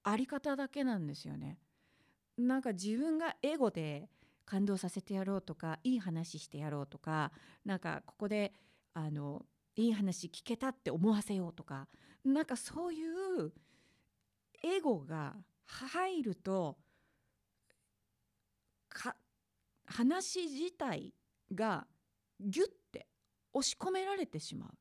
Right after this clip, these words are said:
感じがして、その領域を絶対出ないんですね。でも、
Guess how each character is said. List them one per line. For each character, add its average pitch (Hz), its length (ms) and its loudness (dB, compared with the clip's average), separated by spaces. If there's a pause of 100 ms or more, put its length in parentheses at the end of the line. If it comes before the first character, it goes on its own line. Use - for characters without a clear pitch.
(160)
感 165 220 0
じ 151 120 -6
が 143 120 -8
し - 120 -14
て、 160 200 -6 (280)
そ 294 220 0
の 330 140 6
領 330 220 2
域 320 220 -2
を 294 40 2
絶 202 380 2
対 262 220 0
出 285 140 2
な 254 160 4
い 151 80 -2
ん - 280 -10
で - 120 -10
す - 100 -16
ね。 190 260 -8 (460)
で 320 100 -2
も、 285 240 2